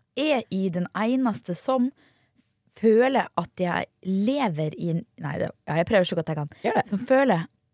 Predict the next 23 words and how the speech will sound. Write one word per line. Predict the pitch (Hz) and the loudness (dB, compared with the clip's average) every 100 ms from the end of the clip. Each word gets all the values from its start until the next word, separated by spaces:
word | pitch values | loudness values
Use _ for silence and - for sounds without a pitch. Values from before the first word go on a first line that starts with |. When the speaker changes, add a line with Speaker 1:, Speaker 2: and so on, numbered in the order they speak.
| _ | _
Speaker 1:
at | 165 165 165 | -6 -4 -2
jeg | 165 170 _ _ _ _ _ | -4 -4 _ _ _ _ _
lever | 185 220 208 | 0 2 2
i | 175 | 0
en | 165 | 2
evig | 202 247 175 | 0 2 0
syklus | - 269 - 160 147 - - | -2 -6 -2 -2 -4 -10 -10
hvor, | 160 - | -8 -4
nei, | 151 147 _ - _ | -4 -6 _ -20 _
det | 214 185 | 0 0
ble, | 190 180 | 0 -2
vent | 190 240 220 | -2 -2 2
litt | 180 | 0
nå. | 165 151 151 - - | 2 -2 -4 -14 -4
Broren | 226 185 180 | -2 0 0
min | 190 | 0
bor | 170 | 0
i | 180 | 0
Molde. | 175 151 196 247 | -2 0 0 -2
Dette | - 180 - | -8 -10 -6
skal | 156 | -6
jeg | 151 | -4
klare. | 139 147 | -4 -4